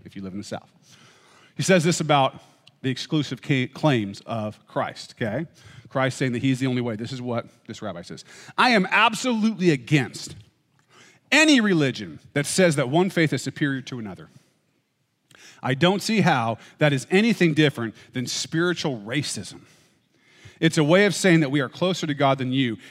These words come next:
and that's what leads to hatred." Now, that's a pretty,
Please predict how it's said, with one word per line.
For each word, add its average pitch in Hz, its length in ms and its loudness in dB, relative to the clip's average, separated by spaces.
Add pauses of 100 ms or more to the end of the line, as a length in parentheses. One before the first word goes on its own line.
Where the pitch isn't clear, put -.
(100)
and 131 120 0
that's 147 220 0
what 127 100 -8
leads 123 200 -6
to - 80 -8
hatred." - 440 -10 (280)
Now, 147 260 -2 (720)
that's 151 200 -2
a 175 60 0
pretty, 135 500 -2